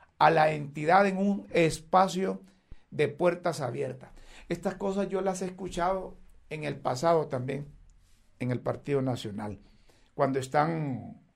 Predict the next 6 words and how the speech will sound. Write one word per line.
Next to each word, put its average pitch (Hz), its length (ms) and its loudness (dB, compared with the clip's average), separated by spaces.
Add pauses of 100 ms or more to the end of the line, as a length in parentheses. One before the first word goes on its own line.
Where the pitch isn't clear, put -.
(3000)
cuando 151 240 -6
están 156 320 -2
en 156 140 -6
problemas. 131 460 -2 (680)
Yo 208 220 4
creo 185 460 6